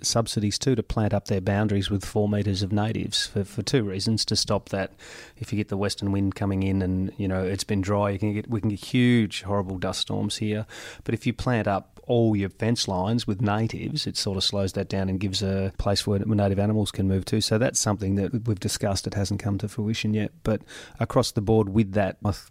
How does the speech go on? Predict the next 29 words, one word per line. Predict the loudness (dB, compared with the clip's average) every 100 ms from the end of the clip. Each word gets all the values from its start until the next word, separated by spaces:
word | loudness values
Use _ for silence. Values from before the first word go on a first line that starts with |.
| -10
think | -6 -2
someone | -2 0
said | -2 0
the |
other | 0
day, | 2 0 2
on | 2
average, | 2 0 0
we | 0
used | 0
to |
have | 0
six | 0 0 -2
days | -2 -2 0
over | 0 -2 -2
forty. | 0 2 2 0 -4 -18 -12 -8
It's | -4
projected | -2 0 0 -2
that | 0
it | 0
might | 0 -2
be | -6
f-, | -8 -8 -4
eighteen | 0 0 0 0 0
or |
nineteen | 0 2 2 2 0 0
in | 0
the | -2
next | -4 -4 -6 -8